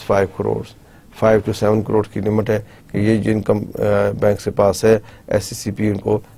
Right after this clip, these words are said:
जो ये थ्री रिक्वायरमेंट्स पूरी करते हैं, एससीसीपी उनको अलाउ कर सकता है। So, uh, dear students, this is all from my side today lecture। हम इसी को इंशाल्लाह नेक्स्ट क्लास में फिनिश कर देंगे।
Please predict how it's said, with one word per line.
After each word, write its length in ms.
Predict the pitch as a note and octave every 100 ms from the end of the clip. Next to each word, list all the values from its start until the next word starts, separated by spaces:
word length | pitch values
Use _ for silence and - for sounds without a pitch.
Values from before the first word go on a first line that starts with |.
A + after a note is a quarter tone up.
| -
जो 160 | A#2+ C#3
ये 140 | C3
थ्री 220 | - B2+
रिक्वायरमेंट्स 460 | A#2 A#2 A2+ G#2+ G2+
पूरी 240 | A2 G#2
करते 260 | G#2+ G#2 G#2+
हैं, 100 | G#2+
एससीसीपी 460 | - G#2 G2+ G#2
उनको 320 | G#2 G2 - - - - -
अलाउ 240 | G2+ G2
कर 140 | F#2+ F#2
सकता 360 | - - G2
है। 100 | G#2+ - - _ - - - _ -
So, 140 | G#2 A2 A2 A2 A2
uh, 500 | A2 A2+ G#2+ G#2 G#2 - - - - - - A#2
dear 180 | A2 A#2
students, 460 | A2+ G#2+ - -
this 200 | B2+ A#2
is 80 | -
all 180 | G#2+ A2
from 300 | - G#2+ G#2
my 180 | G#2+ A2
side 140 | G#2
today 300 | G#2+ A2 A2 G#2+ - -
lecture। 360 | G#2+ G#2 B2 B2 - - -
हम 200 | G2+ G#2+ A#2
इसी 220 | - B2
को 240 | G#2+ A2 - - -
इंशाल्लाह 420 | G2+ G2+ A2 G#2+
नेक्स्ट 380 | G#2+ G#2+ - - -
क्लास 240 | G#2+ G2+ G2
में 60 | G#2
फिनिश 280 | G#2+ A2+ -
कर 140 | A#2
देंगे। 340 | A2+ A2+ A#2